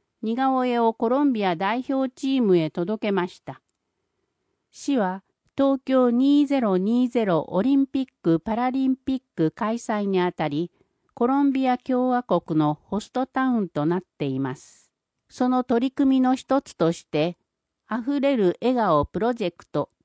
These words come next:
と題し、市内の放課後児童クラブに通う皆さんが、コロンビア代表選手の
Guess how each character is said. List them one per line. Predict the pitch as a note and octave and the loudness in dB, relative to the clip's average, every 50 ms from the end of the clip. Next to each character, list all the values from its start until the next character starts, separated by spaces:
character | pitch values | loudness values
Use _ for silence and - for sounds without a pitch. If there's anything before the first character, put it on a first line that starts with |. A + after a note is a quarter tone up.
| _ | _
と | - B3+ A#3+ | -6 -4 -2
題 | B3 A#3 G#3 E3 D#3+ | -2 -2 -2 -2 -4
し、 | - - - C#3+ E3+ - _ _ _ _ _ _ _ - | -6 -8 -8 -8 -8 -10 _ _ _ _ _ _ _ -10
市 | - - C#4+ | -4 0 2
内 | C#4 C4+ B3 A3 F#3+ F#3 | 2 2 2 2 2 2
の | F3+ F3 E3+ F3 | 2 2 2 0
放 | - - A3 A#3+ C4 C#4 | -2 -2 -2 -2 -2 -2
課 | - C4+ C4 | -2 -4 -4
後 | B3+ C4+ B3+ | -4 -4 -4
児 | A3 A3+ A3+ A3+ | -4 -6 -6 -4
童 | C4 C4 C4+ C4+ B3+ | -2 -2 -2 -2 -4
ク | - C#4+ C4 | -4 -4 -2
ラ | B3+ A#3+ G3+ | -2 -2 -2
ブ | F#3 F#3 | 0 2
に | F3+ E3+ E3 E3 | 2 2 2 2
通 | - F3+ | 0 -4
う | F3 F3+ F#3+ G3+ G3+ G3 F#3+ F#3 - - | -4 -4 -2 -2 -2 -2 -2 -4 -4 -4
皆 | G3 F#3+ G3+ G3+ G#3+ | -4 -2 -2 -2 -4
さ | - - F3+ E3 | -4 -4 -4 -4
ん | D#3+ D#3 | -2 -4
が、 | C#3+ C#3+ E3 - _ _ _ _ _ _ _ _ _ _ | -4 -6 -8 -10 _ _ _ _ _ _ _ _ _ _
コ | - A3+ | -2 -2
ロ | A3 C4 C#4 | 0 0 2
ン | C#4+ C4+ A3+ | 2 0 0
ビ | F#3+ F3+ F3 | 0 0 0
ア | E3+ D#3+ | -2 -2
代 | D#3+ F#3 G#3 A#3+ C4 - | -2 -4 -4 -4 -4 -4
表 | C#4 C4+ C4 C4 | -4 -4 -4 -4
選 | C4 - C4 C4 B3+ B3+ | -4 -4 -4 -4 -4 -4
手 | - - F#3 | -4 -4 0
の | E3+ E3+ D#3+ - | 2 2 2 0